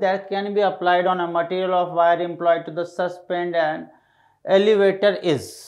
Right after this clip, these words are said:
बिल्कुल ये है स्ट्रेस मैक्सिमम, स्ट्रेस मैक्सिमम, इसकी वैल्यू है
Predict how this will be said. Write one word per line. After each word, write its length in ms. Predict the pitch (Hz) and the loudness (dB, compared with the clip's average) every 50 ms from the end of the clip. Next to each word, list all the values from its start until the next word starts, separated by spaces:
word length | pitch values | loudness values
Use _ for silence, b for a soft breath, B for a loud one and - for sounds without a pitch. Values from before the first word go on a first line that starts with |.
| - - - - _ _ _ _ _ 151 | -20 -20 -20 -20 _ _ _ _ _ -8
बिल्कुल 540 | 147 180 196 202 196 - - 180 135 110 107 113 - _ _ 151 147 165 | -4 -4 -4 -4 -6 -6 -6 -6 -6 -6 -10 -14 -20 _ _ -16 -10 -6
ये 180 | 190 202 214 208 185 175 | -6 -4 -4 -4 -6 -6
है 260 | 180 185 190 196 196 190 | -6 -4 -4 -4 -6 -8
स्ट्रेस 680 | 190 - - _ _ _ _ 175 196 214 214 214 220 - - - _ _ _ _ _ - | -10 -14 -20 _ _ _ _ -6 -4 -4 -4 -6 -8 -14 -20 -20 _ _ _ _ _ -12
मैक्सिमम, 840 | 120 123 131 147 151 156 156 - - - 175 165 143 123 110 98 80 - _ _ _ _ - _ _ _ _ _ _ _ _ _ _ _ _ _ _ _ _ _ _ _ _ _ _ _ _ _ _ _ _ | -10 -8 -4 -4 -4 -4 -6 -12 -14 -10 -6 -6 -6 -6 -8 -10 -14 -20 _ _ _ _ -20 _ _ _ _ _ _ _ _ _ _ _ _ _ _ _ _ _ _ _ _ _ _ _ _ _ _ _ _
स्ट्रेस 640 | 156 135 - - _ _ 180 196 208 208 208 - - - | -18 -18 -18 -20 _ _ -6 -6 -6 -6 -8 -10 -14 -10
मैक्सिमम, 800 | 143 139 147 151 151 156 - - - 180 170 151 123 98 - - - _ _ _ _ _ _ _ - _ _ _ _ _ - _ _ _ _ _ _ _ _ _ _ _ _ | -8 -6 -4 -4 -6 -8 -12 -12 -10 -8 -6 -6 -6 -8 -10 -14 -20 _ _ _ _ _ _ _ -20 _ _ _ _ _ -20 _ _ _ _ _ _ _ _ _ _ _ _
इसकी 380 | 147 131 - - _ - 180 165 | -14 -14 -14 -16 _ -8 -8 -6
वैल्यू 440 | 143 151 143 143 151 160 175 180 175 | -6 -6 -6 -6 -6 -6 -6 -6 -6
है 140 | 175 175 175 | -8 -8 -10